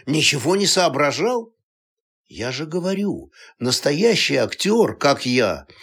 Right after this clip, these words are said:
на сцене пребывает в состоянии творческого экстаза. Он выплёскивает свою душу». «По-моему,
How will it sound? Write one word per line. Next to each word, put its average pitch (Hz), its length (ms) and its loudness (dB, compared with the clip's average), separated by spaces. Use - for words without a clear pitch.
на 127 180 2
сцене 214 480 2
пребывает 165 640 2
в - 80 -2
состоянии 185 640 2
творческого 196 800 2
экстаза. 180 680 0
Он 208 200 2
выплёскивает 214 880 4
свою 233 360 2
душу». 220 560 -2
«По-моему, 147 600 4